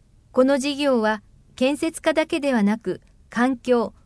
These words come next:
まちづくり、教育などの部署、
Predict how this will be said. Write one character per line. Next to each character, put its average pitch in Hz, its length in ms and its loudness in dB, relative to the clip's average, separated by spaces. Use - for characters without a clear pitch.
ま 214 120 0
ち 277 140 -6
づ 262 160 -8
く 190 160 -6
り、 - 200 -10
教 302 220 2
育 330 180 -2
な 330 120 0
ど 254 120 0
の 196 240 0
部 226 120 -2
署、 190 260 -4